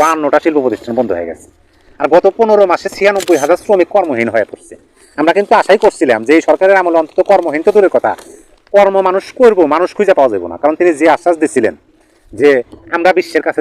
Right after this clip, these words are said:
যাব না, বিশ্বই আমাদের কাছে আসবে, এটা অপার একটা সম্ভাবনা, এই সম্ভাবনাকে হাতছাড়া করা যাবে না। এখন কি বিশ্ব আমাদের কাছে ঠিকই আসতে চাইছে, বলতেছে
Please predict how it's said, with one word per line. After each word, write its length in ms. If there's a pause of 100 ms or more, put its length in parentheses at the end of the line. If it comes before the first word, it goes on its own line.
যাব 160
না, 140
বিশ্বই 340
আমাদের 240
কাছে 220
আসবে, 180 (380)
এটা 120 (180)
অপার 400
একটা 200
সম্ভাবনা, 480
এই 120
সম্ভাবনাকে 460
হাতছাড়া 300
করা 140
যাবে 180
না। 60 (320)
এখন 260
কি 80 (100)
বিশ্ব 160 (120)
আমাদের 220
কাছে 220
ঠিকই 240
আসতে 220
চাইছে, 260
বলতেছে 280